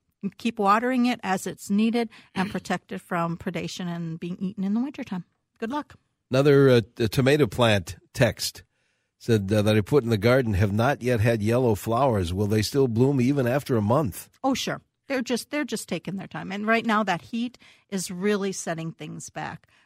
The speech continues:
Speaker 1: So don't be surprised if your plants just sit there and pout, because right now all they're doing is trying to make it through. They're not tr-, they're not gonna be growing. They're not gonna be fruiting. They're not gonna be flowering. They're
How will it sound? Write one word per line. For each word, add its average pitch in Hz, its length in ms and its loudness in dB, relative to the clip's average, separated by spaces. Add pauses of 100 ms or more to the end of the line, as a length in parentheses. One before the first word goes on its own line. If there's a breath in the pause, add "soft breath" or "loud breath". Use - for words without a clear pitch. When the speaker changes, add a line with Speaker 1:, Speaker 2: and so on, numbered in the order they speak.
Speaker 1:
So 196 460 -2
don't 226 340 0
be 294 120 -6
surprised 240 480 -6
if 202 140 -16
your 196 100 -10
plants 214 440 -8
just - 280 -8
sit - 220 -14
there - 220 -10 (400 soft breath)
and 190 380 -6 (120)
pout, - 480 0 (320 soft breath)
because 220 320 -2
right 233 220 0
now 254 340 2
all 214 160 4
they're 285 180 -2
doing 262 360 0
is 185 320 -6
trying 226 500 -2
to - 140 -8
make 185 420 -6
it - 160 -12
through. 170 540 -10
They're 160 160 -6
not 160 340 -4
tr-, - 240 -16
they're 196 120 -6
not 196 260 0
gonna 226 120 2
be 220 120 0
growing. 208 500 0 (320 soft breath)
They're 190 300 -2
not 170 260 -4
gonna 180 160 -6
be 165 160 -8
fruiting. 214 540 -2
They're 185 100 -2
not 170 240 -6
gonna 170 160 -8
be 156 80 -10
flowering. 175 540 -4
They're 156 240 -10